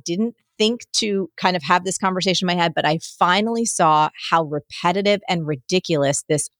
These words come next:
"I'm always overwhelmed" statement was. And it was like this voice came in from out of my body and was like, "Wait a minute, Marie, do you hear yourself right now?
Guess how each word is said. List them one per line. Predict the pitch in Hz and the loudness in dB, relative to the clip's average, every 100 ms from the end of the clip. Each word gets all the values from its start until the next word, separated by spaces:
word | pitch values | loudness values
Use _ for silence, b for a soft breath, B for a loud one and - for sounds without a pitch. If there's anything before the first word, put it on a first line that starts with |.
| - | 0
"I'm | 160 160 175 175 | 2 2 0 -2
always | 165 156 160 160 - | 0 2 2 0 -2
overwhelmed" | 151 147 147 139 135 143 | -4 -2 -2 0 -2 -4
statement | - 240 - 156 | -2 0 0 -6
was. | 135 - - | -4 -4 -2
And | - | -4
it | 175 | -2
was | 170 165 - | 0 0 2
like | 180 - | 2 2
this | 175 165 | 0 0
voice | 180 156 214 262 | -4 2 2 2
came | - 202 170 | -2 -4 -2
in | 151 | -4
from | - 160 143 | -4 -2 2
out | 160 | 2
of | 170 | 2
my | 175 | -4
body | 151 135 143 | 0 0 0
and | |
was | 147 | -4
like, | 139 143 _ _ _ _ - | -2 -4 _ _ _ _ 0
"Wait | 165 160 | 2 2
a | |
minute, | 135 123 - | -2 -6 -6
Marie, | 62 64 165 _ _ - | -6 -6 -8 _ _ -2
do | 185 | 2
you | 254 | 2
hear | 320 - 185 196 | 2 2 4 4
yourself | 202 214 208 202 | 4 4 0 0
right | 208 - | -2 0
now? | 208 214 254 | 0 0 -2